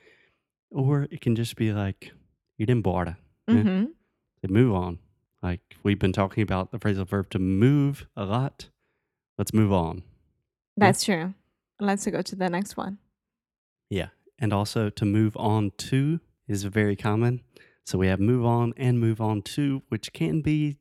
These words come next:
Speaker 1: very similar, but they have a small difference. So if you're moving on to something, that technically means that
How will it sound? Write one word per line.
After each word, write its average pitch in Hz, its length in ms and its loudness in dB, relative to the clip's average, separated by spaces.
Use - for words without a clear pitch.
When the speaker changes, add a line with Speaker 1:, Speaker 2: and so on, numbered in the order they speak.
Speaker 1:
very 139 240 4
similar, 127 420 0
but 110 220 -8
they 104 100 -6
have 107 160 -6
a 104 40 -10
small 98 300 -4
difference. - 580 -12
So 101 180 -2
if 98 120 -2
you're 110 100 6
moving 110 360 2
on 120 340 0
to 147 300 -2
something, 151 640 0
that 113 300 -4
technically 117 480 -4
means 95 540 -2
that - 640 -6